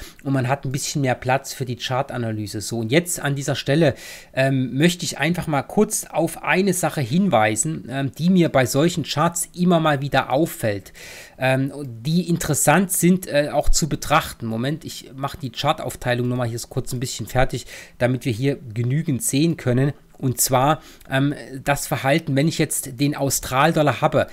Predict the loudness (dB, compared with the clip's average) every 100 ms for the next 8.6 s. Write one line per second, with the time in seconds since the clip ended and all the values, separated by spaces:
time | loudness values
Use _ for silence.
0 | -10 -18 -4 0 2 6 6 6 6 6
1 | 2 0 0 0 2 0 0 0 0 0
2 | 0 0 0 -4 -6 -8 -14 -16 -16 -20
3 | -18 -16 -12 -4 2 8 8 10 10 10
4 | 10 2 -8 -4 -2 0 0 0 -2 -4
5 | 0 4 6 6 4 -2 -10 -10 -10 -8
6 | -8 0 6 6 6 0 -4 -4 -4 -2
7 | 0 0 0 0 -2 0 0 2 2 2
8 | 0 0 -2 0 -2 -2